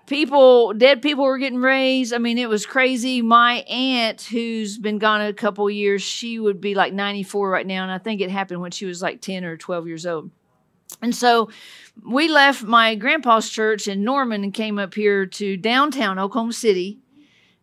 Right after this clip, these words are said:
to where the lateral rain had been happening. We wanted some of that rain on us. <laughs> Everybody's wanting refreshing, right?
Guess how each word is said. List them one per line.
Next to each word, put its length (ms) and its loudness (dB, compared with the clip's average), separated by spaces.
to 580 0
where 520 4
the 160 0
lateral 360 6
rain 360 0
had 180 0
been 140 2
happening. 480 0
We 140 -4
wanted 260 0
some 220 -2
of 80 2
that 200 4
rain 600 2
on 280 4
us. 360 4
<laughs> 0 -
Everybody's 600 2
wanting 280 4
refreshing, 720 0
right? 480 4